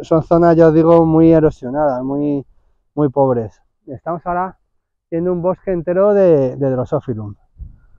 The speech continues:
Uf, nunca lo había visto y la verdad es que, que estoy muy contento de poderlo compartir con todos vosotros. Está todo lleno de Drosophilum, todo, todo. Os voy a enseñar ahora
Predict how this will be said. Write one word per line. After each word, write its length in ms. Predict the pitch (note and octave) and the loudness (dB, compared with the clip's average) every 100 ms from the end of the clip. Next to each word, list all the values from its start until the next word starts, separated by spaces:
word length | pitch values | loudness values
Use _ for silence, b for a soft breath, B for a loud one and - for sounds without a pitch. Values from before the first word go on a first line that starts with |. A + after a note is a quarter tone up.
| - _ - - _ _ _ - | -20 _ -20 -20 _ _ _ -20
Uf, 480 | - - - - C3+ | -20 -20 -20 -12 -8
nunca 220 | C3+ E3 | -4 -2
lo 100 | D#3+ | 0
había 160 | C#3 C#3 | 0 -2
visto 360 | E3 - C3+ | -4 -6 -2
y 260 | C3+ B2+ B2 - | 0 -2 -4 -8
la 200 | C3 B2 | -4 -2
verdad 140 | C3 | -2
es 80 | D3 | -2
que, 460 | E3+ E3+ D#3+ D3 - _ _ _ - - - - - - - | 0 0 0 -2 -6 _ _ _ -20 -20 -20 -12 -12 -12 -10
que 60 | C3+ | -8
estoy 180 | - D#3+ | -4 -2
muy 80 | |
contento 400 | E3 D#3+ D#3+ F3 | 0 0 0 2
de 180 | F3 E3 | 4 4
poderlo 240 | D3 C#3 D#3 | 4 2 0
compartir 380 | D#3 D3+ D#3 | 0 -2 -4
con 120 | D#3 C#3 | -6 -4
todos 200 | D3+ B2 | -4 -4
vosotros. 640 | A2+ C#3+ B2+ A2 - _ _ | -6 -6 -6 -8 -12 _ _
Está 240 | _ D3+ | _ -6
todo 240 | - E3 D#3 | 0 2 2
lleno 260 | E3+ D3+ | 0 0
de 80 | C#3 | -2
Drosophilum, 640 | B2+ B2 A#2 - A2+ A2+ | -4 -8 -14 -16 -16 -10
todo, 320 | D#3 C#3+ B2+ | -8 -6 -8
todo. 260 | C#3 B2 G#2+ - - - - _ _ _ _ _ _ _ _ _ _ _ _ _ _ _ _ _ _ _ _ _ | -10 -12 -12 -16 -18 -20 -20 _ _ _ _ _ _ _ _ _ _ _ _ _ _ _ _ _ _ _ _ _
Os 120 | C3+ | -6
voy 120 | C#3+ E3+ | -4 -4
a 20 | |
enseñar 340 | E3 G3+ G3 | -4 -4 0
ahora 560 | G3 G3 F#3+ F#3 F#3 | 0 2 0 0 -2